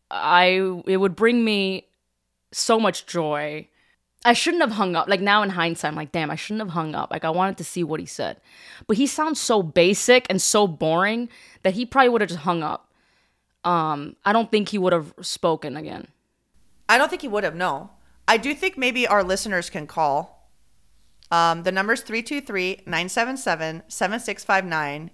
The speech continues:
Speaker 2: If you wanna call and record and send it to our email. <laughs> Let's bring this scammer down. At the very least, I want him to, like, close down this
Speaker 1: Well,
Speaker 2: freaking
Speaker 1: let's
Speaker 2: phone
Speaker 1: waste
Speaker 2: number.
Speaker 1: his time like he wastes everyone else's time. You know what I mean?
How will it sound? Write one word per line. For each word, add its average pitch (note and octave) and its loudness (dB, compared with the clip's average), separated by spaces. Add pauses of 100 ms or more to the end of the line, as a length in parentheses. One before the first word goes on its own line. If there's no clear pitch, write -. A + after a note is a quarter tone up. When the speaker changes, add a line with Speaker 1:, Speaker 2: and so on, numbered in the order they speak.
Speaker 2:
If A3 -8
you A#3 -4
wanna C4+ 0
call G#3+ 4
and G3 -2
record F3 -2
and E3+ -6
send F3+ -4
it G3+ -6
to - -2
our F#4+ 2
email. - 2 (840)
<laughs> - -14
Let's C4+ 0
bring F4 -2
this A4 0
scammer B3 2
down. G3+ 4
At B3+ 0
the D4 -4
very C#4+ -2
least, F4+ -2
I C#4 2
want A#3 0
him C4 -4
to, A#3 0
like, F#3 -4
close - 2 (100)
down E5 6
this - -6 (760)
Speaker 1:
Well, C#4+ 8
Speaker 2:
freaking A#3 2
Speaker 1:
let's D4 8
Speaker 2:
phone - 4
Speaker 1:
waste D#4+ 6
Speaker 2:
number. - 4
Speaker 1:
his D4+ 0
time G#3 6
like G#3 0
he C#4 0
wastes A#3+ 0
everyone D4+ 0
else's D#4 -2
time. D3 -2
You E3+ -4
know F#3+ -2
what G3+ 0
I G3+ -2
mean? A3 -6